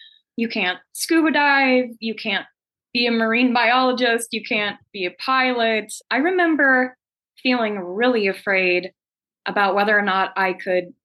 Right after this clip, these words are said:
eat sugar anymore. I took that very seriously for many years into my early life with type one diabetes. I'll say I avoided sweets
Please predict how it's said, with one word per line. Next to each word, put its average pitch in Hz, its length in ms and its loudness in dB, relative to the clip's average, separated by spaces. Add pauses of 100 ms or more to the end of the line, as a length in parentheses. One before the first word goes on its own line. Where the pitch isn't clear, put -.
(180)
eat 208 200 -6
sugar 175 360 0
anymore. 143 680 -6 (260)
I 202 100 0
took 302 180 0
that 285 300 2
very 190 340 4
seriously 208 840 2
for 175 420 -2 (160)
many 196 480 -2
years 175 600 0
into 180 560 -2 (180)
my 180 240 -2
early 185 560 0 (120)
life 202 320 0
with 208 300 0 (100)
type 214 240 0
one 220 160 2
diabetes. 214 760 2
I'll 214 200 -2
say 226 380 2
I 196 100 2
avoided 185 720 0
sweets - 580 -4